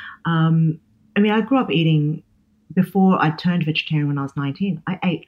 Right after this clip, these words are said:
everything, you know, like, and that means you would know that coming up, coming from a Chinese family,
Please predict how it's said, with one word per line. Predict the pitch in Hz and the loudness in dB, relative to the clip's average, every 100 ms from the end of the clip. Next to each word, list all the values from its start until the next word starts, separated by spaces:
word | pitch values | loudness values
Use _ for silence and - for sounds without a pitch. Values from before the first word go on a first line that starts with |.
| - | -4
everything, | 185 185 151 151 - 107 151 143 | -2 -2 -4 -8 -8 -8 -8 -6
you | 165 | -2
know, | 151 143 143 | 0 0 -2
like, | 156 - | -4 -2
and | 165 180 | 0 0
that | - | 2
means | 156 160 156 156 _ - _ 185 | 2 4 4 0 _ -20 _ 6
you | 202 | 6
would | 180 170 | 6 4
know | 165 | 2
that | 165 156 - | 2 0 -2
coming | 170 156 156 | 0 4 4
up, | 147 _ - _ - | 2 _ -20 _ -2
coming | 165 156 | 0 2
from | 156 | 0
a | |
Chinese | 156 156 151 147 | 2 2 2 -2
family, | 156 156 156 147 156 | -2 0 0 -2 -4